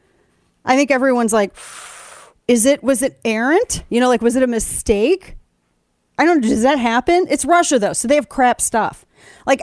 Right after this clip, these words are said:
our, have you l-, heard, like, learned about our missiles and how our stuff works? I watched this whole, I don't know. I finished, I finished work one day, and then I fell down a rabbit hole of watching about technology,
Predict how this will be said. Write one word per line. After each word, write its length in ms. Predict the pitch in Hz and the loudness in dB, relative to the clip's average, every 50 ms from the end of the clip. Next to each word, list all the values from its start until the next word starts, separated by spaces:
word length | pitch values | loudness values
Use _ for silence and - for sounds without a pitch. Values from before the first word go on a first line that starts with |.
| - - | -2 -2
our, 300 | 240 254 285 339 - 262 | 0 0 0 0 0 -2
have 140 | 269 302 | -2 -4
you 320 | 359 523 539 453 311 247 233 - - | -4 -8 -10 -10 -12 -14 -12 -6 -2
l-, 300 | 233 262 220 220 220 - 190 | -2 -2 0 -2 -4 -8 -2
heard, 380 | - 226 226 247 269 247 233 | 0 2 4 4 4 2 0
like, 180 | - 220 190 196 | -2 -4 -4 -4
learned 300 | 190 196 - - - 220 | -4 -4 -2 0 0 0
about 200 | 196 190 185 185 | 0 0 0 0
our 120 | 196 196 | -2 -2
missiles 520 | 190 185 185 190 - 226 214 214 214 - - _ _ _ _ _ _ _ _ _ _ _ - | 0 0 0 0 0 0 -2 -2 -4 -6 -8 _ _ _ _ _ _ _ _ _ _ _ -4
and 100 | 214 196 | -2 0
how 160 | 208 208 202 | 0 0 0
our 120 | 202 208 202 | 0 0 -2
stuff 260 | - - 220 208 202 | 0 0 -2 0 0
works? 400 | 214 214 214 214 214 - - - - _ _ _ - - | 0 -2 -2 -2 -4 -6 -10 -12 -14 _ _ _ -6 -2
I 100 | 285 330 | -2 0
watched 460 | 339 294 269 262 262 262 - - 220 | 0 0 0 0 0 -2 -4 -6 -6
this 160 | 190 190 - | -6 -6 -4
whole, 520 | - - 233 220 220 220 220 220 214 208 _ _ _ - - - - - - _ | -2 0 2 2 4 4 4 2 0 -2 _ _ _ -18 -18 -18 -18 -20 -18 _
I 140 | - 208 202 | -4 -2 -2
don't 80 | 180 156 | -2 -2
know. 160 | 135 135 - | -4 -4 -2
I 120 | - 240 233 | -2 -2 -2
finished, 480 | - 294 294 294 277 269 - - - - | 0 0 0 0 0 -2 -2 -6 -6 -6
I 80 | - 220 | -6 -4
finished 280 | - 269 262 240 - | -2 -2 -4 -4 -4
work 200 | 202 208 208 202 | -4 -6 -4 -4
one 120 | - 226 214 | -4 -4 -2
day, 160 | 214 214 220 | -2 -2 -2
and 100 | 214 208 | -2 -2
then 60 | 190 | -2
I 100 | 180 170 | -2 -4
fell 240 | - - 220 208 202 | -2 -2 -2 -2 -2
down 140 | 220 214 196 | -2 -4 -4
a 60 | 180 | -4
rabbit 280 | 175 165 160 170 185 | -4 -4 -4 -4 -4
hole 180 | 170 208 202 190 | -4 -4 -4 -4
of 120 | 180 170 | -6 -6
watching 320 | 147 160 170 175 - 202 190 | -8 -8 -10 -6 -4 -4 -4
about 240 | 180 180 175 165 - | -2 -2 -2 -2 -2
technology, 720 | - 175 - 180 175 175 175 196 185 196 214 208 208 190 | -6 -6 -4 -4 -4 -2 -2 0 0 0 0 0 0 -4